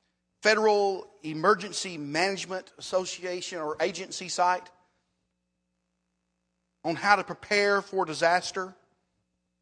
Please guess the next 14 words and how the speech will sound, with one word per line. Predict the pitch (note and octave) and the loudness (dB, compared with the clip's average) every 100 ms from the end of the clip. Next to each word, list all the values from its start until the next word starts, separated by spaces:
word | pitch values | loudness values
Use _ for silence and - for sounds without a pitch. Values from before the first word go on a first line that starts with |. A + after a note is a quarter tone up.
| _ - | _ -2
We | F#3+ | 4
have | F3+ D3 - _ _ _ | 4 2 -18 _ _ _
one | E3 | 0
of | G#3 F3 | 4 4
our, | E3 C#3+ B2 _ _ - | 2 0 -12 _ _ -16
there's | A#2+ D3 | -12 -8
a | |
yo-, | D#3 G3 | -4 -4
young | E3+ F3+ | -4 0
lady | F#3 F#3 | 0 0
here | F3+ F#3+ F3+ | -2 -2 -2
this | F#3 - | -4 -6
morning | G3 G#3+ F#3+ D#3 | -2 0 0 -2
who's, | D#3 D3 | -6 -8